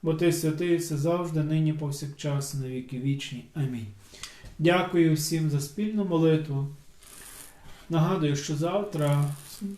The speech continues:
в суботу, ми маємо службу за померлих, коли молимося за всіх наших рідних, близьких, які загин-, померли. Тож, розпочинаємо свій день завтра о восьмій годині Божественної літургії, а в дев'ятій годині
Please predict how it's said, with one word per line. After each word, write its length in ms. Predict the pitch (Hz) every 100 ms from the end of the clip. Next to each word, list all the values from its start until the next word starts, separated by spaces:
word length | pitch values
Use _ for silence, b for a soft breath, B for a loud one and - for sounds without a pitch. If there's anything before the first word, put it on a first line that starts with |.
| - -
в 40 |
суботу, 560 | - 143 151 165 160 143
ми 160 | 135
маємо 560 | 135 135 135 127 127 131
службу 460 | - - 143 135 127
за 160 | 127 123
померлих, 600 | 131 143 151 160 156 151 -
коли 180 | 127 123
молимося 480 | 131 131 127 - 131
за 120 | 127
всіх 320 | 127 151 143 143 B B B B B B
наших 380 | 139 135 135 -
рідних, 400 | 135 135 127 120
близьких, 440 | 131 135 - - 131
які 240 | - 123
загин-, 380 | 131 131 180 196
померли. 600 | - 143 147 147 147 156 - B B B B B B B
Тож, 360 | 156 143 - - - _ _ _ _ -
розпочинаємо 840 | 147 139 156 151 151 156 151 139
свій 220 | - 143 135
день 220 | 139 127
завтра 300 | 131 123 131
о 40 |
восьмій 360 | 131 131 - 131
годині 260 | 127 123
Божественної 540 | 117 123 131 - 120 117
літургії, 520 | 113 170 165 156 151 -
а 80 |
в 80 | 131
дев'ятій 460 | 131 156 190 196 160
годині 560 | 147 147 147 143 143